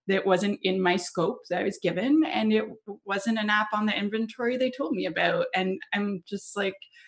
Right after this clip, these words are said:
"Okay, so don't worry. We're gonna fix this. I'm gonna figure out what happened." But, like, it just wasn't on the list. And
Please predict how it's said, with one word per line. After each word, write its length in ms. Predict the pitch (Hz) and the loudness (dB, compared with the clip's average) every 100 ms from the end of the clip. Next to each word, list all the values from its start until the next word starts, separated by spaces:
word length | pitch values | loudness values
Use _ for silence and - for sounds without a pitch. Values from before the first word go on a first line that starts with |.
| - _ | -20 _
"Okay, 300 | 269 262 311 | 2 4 4
so 380 | 349 233 214 214 - - _ | 4 2 2 -2 -10 -20 _
don't 140 | 240 349 | 8 10
worry. 420 | 233 220 339 359 - - _ _ | 8 6 0 -2 -12 -20 _ _
We're 80 | 202 | -2
gonna 180 | 202 302 349 | 4 4 4
fix 220 | 226 - | 0 0
this. 260 | 262 330 | 0 0
I'm 80 | 226 | -2
gonna 160 | 208 190 | -2 0
figure 200 | 254 277 | 2 2
out 80 | 269 | 2
what 120 | 302 | 0
happened." 460 | 233 185 233 294 247 | 0 0 4 4 4
But, 220 | 202 - - _ _ _ _ _ _ _ - | 2 -2 -10 _ _ _ _ _ _ _ 0
like, 260 | 175 185 - | 2 2 2
it 120 | 214 | 4
just 240 | 208 - | 2 4
wasn't 320 | 180 185 214 | 4 6 4
on 160 | 190 190 | 4 2
the 80 | 185 | 0
list. 560 | - - - - - - _ _ _ _ _ _ 196 | 0 -2 -4 -12 -14 -20 _ _ _ _ _ _ 2
And 340 | 196 180 170 | 4 4 0